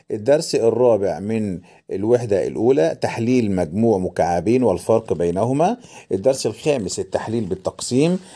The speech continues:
الدرس السادس التحليل بإكمال المربع، الدرس السابع حل المعادلة من الدرجة الثانية في متغير واحد جبريا.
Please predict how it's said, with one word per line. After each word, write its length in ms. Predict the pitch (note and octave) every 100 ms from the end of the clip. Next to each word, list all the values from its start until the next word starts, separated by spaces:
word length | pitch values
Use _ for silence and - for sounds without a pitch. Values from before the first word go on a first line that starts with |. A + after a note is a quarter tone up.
| - -
الدرس 320 | F2 A#2+ A#2+
السادس 500 | G2+ - C3 F2 -
التحليل 440 | E2+ - G#2+ A#2
بإكمال 560 | F#2+ E2+ F2 G#2 A2 F2
المربع، 640 | F2+ F2+ G2+ B2 E3 G3 - - -
الدرس 380 | - F2+ A#2+ A#2
السابع 500 | G2+ - C3+ A#2 F#2+
حل 360 | F2 - C3+ A2+
المعادلة 540 | F#2+ F2+ G2+ A#2 G#2+
من 120 | F#2
الدرجة 380 | F2 D#2 G#2+ F#2
الثانية 520 | F2 - C3 D3 D#3 D#3 - _
في 180 | - C#3
متغير 600 | A#2 A2 G2+ A#2 B2 F#2+
واحد 420 | A2 A2+ B2 F2+
جبريا. 460 | G#2 F#2+ G#2 D2+